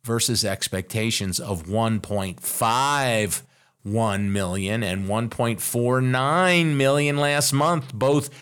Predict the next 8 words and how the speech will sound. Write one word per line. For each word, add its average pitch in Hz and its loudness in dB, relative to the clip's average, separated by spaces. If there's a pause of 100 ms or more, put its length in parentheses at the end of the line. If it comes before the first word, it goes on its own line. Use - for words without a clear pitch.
(180)
directionally 220 4
and 156 2
against 135 2
expectations. 175 2 (480)
They've 110 2
missed 120 4
the 127 4
mark. 143 4